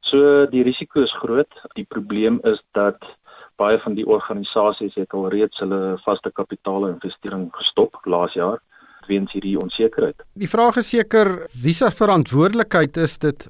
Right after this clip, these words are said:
Speaker 2: om hierdie situasie aan te spreek? Want jy het nou verwys dat jy gesels met die regering, maar die onlangse geskiedenis wys dat die regering nou nie die haastigste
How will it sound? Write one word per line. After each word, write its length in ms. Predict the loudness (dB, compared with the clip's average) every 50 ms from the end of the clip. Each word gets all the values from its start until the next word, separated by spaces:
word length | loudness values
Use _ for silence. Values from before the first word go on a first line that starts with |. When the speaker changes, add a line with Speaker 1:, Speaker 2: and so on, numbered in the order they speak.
| -10
Speaker 2:
om 380 | -4 -2 0 0 2 0 0 0
hierdie 220 | 0 -2 -2 -4
situasie 720 | -4 -6 -8 -8 -6 -4 -2 0 0 0 -2 -2 -4 -4 -4
aan 120 | -4 -6 -6
te 120 | -6 -10
spreek? 400 | -10 -10 -8 -6 -6 -6 -6 -8 _ _ -20 -14
Want 340 | -8 -4 -2 -2 -2 -4 -6 -4
jy 80 | -2 -2
het 100 | 0 0
nou 80 | 0 0
verwys 380 | 0 0 0 2 2 2 2
dat 80 | 2 0
jy 100 | 0 0
gesels 540 | -2 -8 -8 -8 -6 -2 0 0 0 0 0
met 100 | -2 0
die 100 | 0 0
regering, 680 | -2 -2 -4 -2 0 2 2 4 4 2 0 -2 -2
maar 360 | -2 0 2 2 0 0 -4 -10 -14
die 380 | -14 -10 -10 -8 -6 -6 -6 -2
onlangse 380 | -2 0 0 0 -2 -2 -4
geskiedenis 640 | -6 -6 -8 -8 -6 -6 -4 -2 0 0 -2 0 0
wys 260 | 0 0 0 0 -2
dat 120 | -4 -4
die 80 | -4 -2
regering 380 | -4 -6 -4 -4 -4 -2 -2
nou 100 | 0 0
nie 160 | 0 0 -2 -4 -6 -16 -20 -20 -16 -6
die 160 | -2 0 2
haastigste 840 | 2 2 2 0 0 -2 -2 -2 -2 -4 0 2 2 2 2 0